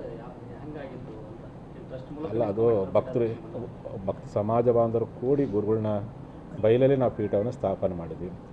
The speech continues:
Speaker 2: ಆ ಪೀಠಕ್ಕೆ ನಮ್ಮ ಸಂಗಮೇಶ್ವರ ಉಚಿತ ಪ್ರಸಾದ ಆಶ್ರಯ ಕೊಟ್ಟರು. ಅಲ್ಲಿ ನಾಲ್ಕು ವರ್ಷ ಇದ್ವಿ. ಆಮೇಲೆ ಇವರು ಪೀಠಕ್ಕೆ ಭೂಮಿ ಕೊಡ್ತೇವೆ ಅಂದ್ರೆ ತಮ್ಮ ಹೆಸರು ಭೂಮಿ ಮಾಡಿಕೊಂಡ್ರು.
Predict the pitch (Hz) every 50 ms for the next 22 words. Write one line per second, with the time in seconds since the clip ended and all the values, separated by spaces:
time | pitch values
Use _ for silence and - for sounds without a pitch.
0 | - - - - - - - - - - 107 110 - - 113 110 - 131 110 -
1 | 131 123 123 120 117 110 110 110 110 107 101 - - 104 107 113 120 110 - 117
2 | 120 104 101 - 117 117 107 - 110 - - 117 95 95 95 - 104 104 107 98
3 | - - 85 - - 85 90 - - - - - 110 113 110 104 98 98 - -
4 | - 90 - - 92 - - 85 82 - - - - - - - - - - -
5 | - - - - - - 104 104 113 120 123 123 120 117 117 120 113 117 117 113
6 | 113 117 117 - - - - - - - - - - - - 120 117 110 - -
7 | - 127 113 98 104 107 120 120 120 - 110 95 - - 101 107 123 123 - -
8 | 104 107 101 - 120 104 92 101 101 104 98 90 80 82 - 85 80 80 78 85